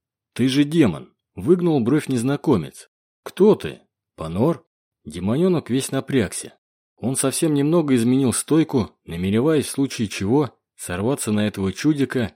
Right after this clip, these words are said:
и отмудохать, что из силы. Ведь если незнакомец успеет закричать, то это конец.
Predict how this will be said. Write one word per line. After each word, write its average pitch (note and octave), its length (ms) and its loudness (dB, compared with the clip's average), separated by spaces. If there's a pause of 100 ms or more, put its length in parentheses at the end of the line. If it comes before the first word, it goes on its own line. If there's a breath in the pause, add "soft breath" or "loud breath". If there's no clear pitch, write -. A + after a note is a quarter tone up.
(100)
и F#2 80 -6
отмудохать, E3 640 0
что - 160 -6
из F#2+ 160 0
силы. D#2 360 -6 (400)
Ведь G#2 260 -10
если D#3+ 260 -2
незнакомец C3 640 0
успеет B2 400 0
закричать, G2 640 -2 (220)
то F#2+ 140 -4
это B2+ 220 0
конец. B2 600 -2